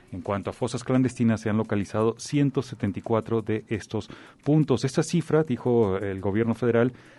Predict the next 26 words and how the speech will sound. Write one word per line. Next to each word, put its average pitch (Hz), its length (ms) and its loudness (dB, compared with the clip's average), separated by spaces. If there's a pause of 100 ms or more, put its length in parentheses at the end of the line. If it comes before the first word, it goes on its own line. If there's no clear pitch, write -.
(140)
por 104 140 -2
cierto, 127 260 2
es 120 80 6
inferior 127 680 6 (100)
a 101 120 -4
las 120 220 0
doscientas 131 540 0
noventa 101 320 0
y 87 60 -4
siete 123 300 -2
fosas 113 360 -2
que - 80 -12
fueron 113 240 0
encontradas 110 540 2
en 120 160 2
el 110 80 4
mismo 101 240 0
periodo 98 260 -2
del 95 100 -2
año 101 140 0
pasado. 143 300 0
Estamos 104 260 -4
hablando 95 240 -2
del 95 60 -6
primer 90 240 -6
semestre. - 360 -10